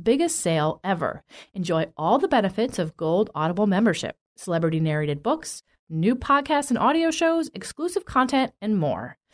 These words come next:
Join now and get a year of Audible for just ninety-nine dollars, a fifty dollars savings. With membership, you get audio, books,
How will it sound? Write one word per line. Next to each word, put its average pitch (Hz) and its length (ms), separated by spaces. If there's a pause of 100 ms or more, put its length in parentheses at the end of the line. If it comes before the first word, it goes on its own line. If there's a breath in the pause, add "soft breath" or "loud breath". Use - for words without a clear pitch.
(280 soft breath)
Join 175 260
now 202 360
and 285 120
get 175 120
a 160 40
year 196 360
of - 80
Audible 180 480
for 208 100
just 165 240
ninety-nine 233 540
dollars, 214 560
a 156 40
fifty 233 320
dollars 175 380
savings. - 600 (100)
With 190 160
membership, 349 480 (140)
you 202 160
get 180 260 (100)
audio, 330 680
books, 214 480